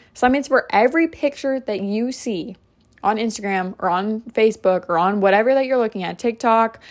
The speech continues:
Pinterest, whatever that you're looking at, for every video or picture that you see, there are at least, on average, ten other pictures or videos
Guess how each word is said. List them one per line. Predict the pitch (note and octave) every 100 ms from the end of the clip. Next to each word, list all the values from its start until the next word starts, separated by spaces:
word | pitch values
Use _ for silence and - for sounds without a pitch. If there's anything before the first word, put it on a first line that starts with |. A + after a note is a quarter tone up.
| - -
Pinterest, | A3+ A3 A3 G#3+
whatever | F3+ G#3+ A#3+
that | C#4 C4
you're | A#3 A3
looking | G#3 F#3+
at, | F3 - _ _ - _ _ _
for | - G#3+
every | E3 A3 C4+ D4 A#3+ - - -
video | C4+ C#4+ D4+ D4+
or | C#4
picture | C4+ B3 A3+ F#3
that | F3+
you | F#3+ G#3+ C#4+
see, | - B3+ F3+ - _ _ _ G#3
there | A3 A3+ -
are | G#3+ A3 G#3+
at | A3+ G#3 G3
least, | A#3+ F4 D#4+ F#3+ - - - _ _ -
on | A3 C#4+
average, | C#4 F#3 F#3 E3 - -
ten | - C#4 D4 D#4 E4 - _ _ _ -
other | A#3+ C4+ B3 E4+ E4+
pictures | - - D#4 - D4 C#4+ -
or | B3+
videos | A3 C4+ A#3+ G3 E3+ E3+ -